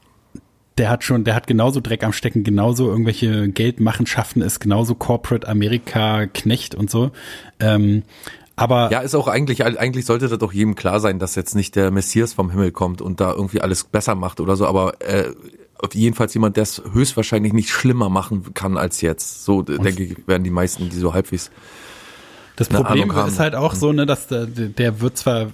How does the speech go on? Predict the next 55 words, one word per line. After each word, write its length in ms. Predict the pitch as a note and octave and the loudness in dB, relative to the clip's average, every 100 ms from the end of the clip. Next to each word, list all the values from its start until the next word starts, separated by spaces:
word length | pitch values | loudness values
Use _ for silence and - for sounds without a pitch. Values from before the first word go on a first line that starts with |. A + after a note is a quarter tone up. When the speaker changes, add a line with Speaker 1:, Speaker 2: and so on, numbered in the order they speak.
| - - | -14 -12
Speaker 1:
so 240 | G#2+ G#2+ | -2 0
scheinbar 640 | G#2 A2 C3+ C#3+ A#2+ C3 B2+ | 0 0 0 2 2 0 2
<laughs> 40 | |
irgendwie 320 | B2 A#2+ B2+ | 2 2 2
ein 20 | A2+ | 2
bisschen 240 | F#2 A#2+ | 2 0
Ruhe 300 | G#2 C#3 C#3 | 2 2 2
reinbringen, 420 | C3 D3 C3 C3+ | 2 2 2 0
irgendwie, 260 | G#2 A2 G#2+ | 0 -2 -4
was 180 | G#2 - G#2+ | -2 -4 -4
weiß 80 | - | -6
ich, 140 | - | -8
die 160 | G2 - | -6 -4
transatlantischen 920 | - A#2 - - G2+ A#2 A#2 - G#2+ | 0 0 -2 -4 -2 -2 -2 -4 -4
Beziehungen 400 | G#2+ - B2+ B2+ | -4 -2 0 0
wieder 140 | A2+ | 2
normalisieren 640 | A2 G#2+ G#2 G2+ A2+ C3+ | 2 2 2 0 0 0
und 80 | A#2+ | 0
so, 180 | B2 C#3+ - F#2 | 0 -2 -2 0
Speaker 2:
Ja. 220 | F2+ F#2+ | 0 0
Speaker 1:
aber 220 | G#2+ A#2 | 0 2
der 100 | A#2 | 2
ist 80 | A2+ | 2
ja 60 | A#2+ | 0
trotzdem 360 | - D#3+ D#3+ | 0 -2 -2
immer 200 | C#3 D#3 | 2 2
noch 160 | C#3+ - | 2 2
ein 120 | G2+ | 0
Wichser. 320 | D#3+ - G2+ F2+ | 0 -2 -2 -2
Das 160 | - | 0
heißt, 180 | G2+ - | 0 0
der 80 | G2+ | -2
kann 220 | - C3 | 0 0
diese 160 | A#2+ A2+ | 2 0
ganzen 380 | A2 - C3+ - _ - - | 0 -2 -4 -8 _ -18 -4
kaputten, 440 | - - F3 D3+ - - | -4 -2 0 0 0 -4
äh, 340 | G2+ A2 G#2 G2+ - | -2 0 0 -2 -4
der 80 | - | -4
kann 180 | - C#3 | 0 0
sich 120 | C#3 | 0
ja 60 | B2+ | 0
überlegen, 380 | A#2+ A#2 F#3 D#3 | 2 2 2 2
welche 240 | C3+ B2+ | 2 0
von 140 | - B2 | 0 0
den 100 | A#2 | 0
kaputten 380 | A#2+ - - | -4 -2 -4
Strukturen 560 | B2+ - A2+ - C#3 C3+ | -4 -4 -6 0 2 2
er 160 | G2+ G#2 | 0 0
wieder 180 | G#2 - | 0 0
aufbaut 380 | - C3+ C3+ | 0 0 -2
und 120 | G2+ G2+ | 0 0
welche 240 | G#2+ F#2+ | 0 0
er 100 | F2+ | -2
kaputt 380 | - - - A2 | -4 -6 -4 -2
lässt. 280 | C3 - | -2 -4